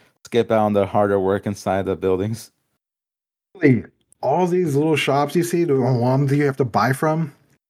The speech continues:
Speaker 2: they're literally just canopy tents and <laughs> fold-up tables outside buildings. I'm just like,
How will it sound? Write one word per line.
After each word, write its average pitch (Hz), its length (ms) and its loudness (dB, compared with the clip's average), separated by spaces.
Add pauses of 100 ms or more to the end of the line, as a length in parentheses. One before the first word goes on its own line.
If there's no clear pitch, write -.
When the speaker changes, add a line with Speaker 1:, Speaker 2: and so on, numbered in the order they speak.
(800)
Speaker 2:
they're 165 220 0
literally 175 360 0
just 147 280 -2
canopy 165 440 0
tents 143 380 -2
and 113 280 0 (540)
<laughs> 359 240 2 (240)
fold-up 165 340 4
tables 143 380 2
outside - 560 2
buildings. 107 600 0 (200)
I'm 160 160 2
just 170 200 2
like, 160 320 0